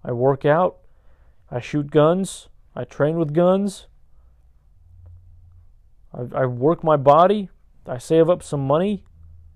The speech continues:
You know, I mean, look, I gotta do what I gotta do to survive. That's all any of us can do. That's why I don't pay t-,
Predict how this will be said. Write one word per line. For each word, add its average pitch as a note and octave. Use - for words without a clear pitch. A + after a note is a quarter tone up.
You C3+
know, D#3
I D#3
mean, D3+
look, E3
I D3+
gotta F3
do F3+
what F3+
I F3+
gotta F3
do E3
to F#3
survive. E3+
That's -
all E3+
any G3+
of C#3+
us A#2
can C#3
do. D#3+
That's D3+
why F#3
I -
don't F#3+
pay F3+
t-, F#3